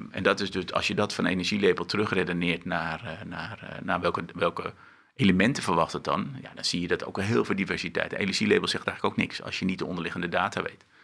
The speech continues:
En, eh, dus daar zijn we mee gestart. Daar hebben we een duurzaamheidsscore voor, samen ontwikkeld, eh, met I N G. Of I N G is daar de initiatiefnemer voor. Die heeft gevraagd: willen jullie dat in de markt zetten?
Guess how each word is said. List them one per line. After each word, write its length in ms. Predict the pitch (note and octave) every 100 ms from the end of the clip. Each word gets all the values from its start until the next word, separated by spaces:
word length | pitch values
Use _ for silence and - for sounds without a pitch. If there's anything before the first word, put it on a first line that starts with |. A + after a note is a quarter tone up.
| - _ _ _ _
En, 320 | _ F#2 E2 D#2+
eh, 100 | E2
dus 120 | F#2+
daar 180 | G#2+ A2+
zijn 160 | A2+
we 60 | G#2
mee 120 | G#2+
gestart. 380 | G2+ - C#3 -
Daar 100 | F#2+
hebben 120 | F2+
we 140 | F2
een 60 | F2
duurzaamheidsscore 680 | G#2 A#2+ A2 - A2+ A2 G#2+
voor, 220 | - A#2
samen 280 | G2+ F#2 F2+
ontwikkeld, 460 | F2 F2+ F#2+ -
eh, 100 | F#2+
met 180 | E2+ F2
I 160 | F2 D#2+
N 40 |
G. 220 | - F#2
Of 80 | G2+
I 120 | D#2+
N 40 | F2
G 60 |
is 180 | F2+ F2
daar 80 | F2
de 60 | F2
initiatiefnemer 640 | - - - F#2+ F#2 F2
voor. 140 | - -
Die 80 | -
heeft 120 | -
gevraagd: 280 | - - -
willen 180 | D#2+
jullie 200 | E2 F2+
dat 120 | E2 -
in 60 |
de 60 | F#2
markt 260 | F#2 G2
zetten? 280 | - - -